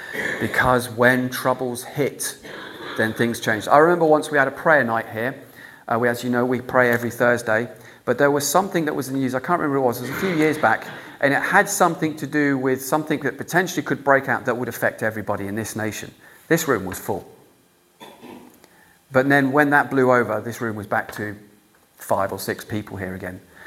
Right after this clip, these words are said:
Because until the thing, the squeeze comes upon us Christians, I'm afraid we're not gonna,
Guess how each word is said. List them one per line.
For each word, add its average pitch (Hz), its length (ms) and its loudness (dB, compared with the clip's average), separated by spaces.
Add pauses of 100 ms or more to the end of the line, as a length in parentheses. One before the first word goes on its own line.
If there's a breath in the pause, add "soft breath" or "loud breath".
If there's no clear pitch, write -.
(440 loud breath)
Because 139 720 2
until 160 680 0
the 139 160 -8
thing, 147 320 0
the 135 120 -6
squeeze 143 680 -2
comes 131 360 -4
upon 131 280 -2
us 123 160 -4
Christians, 110 480 -8
I'm 113 140 -2
afraid 135 360 0
we're 127 120 -2
not 127 260 -2
gonna, 107 320 -4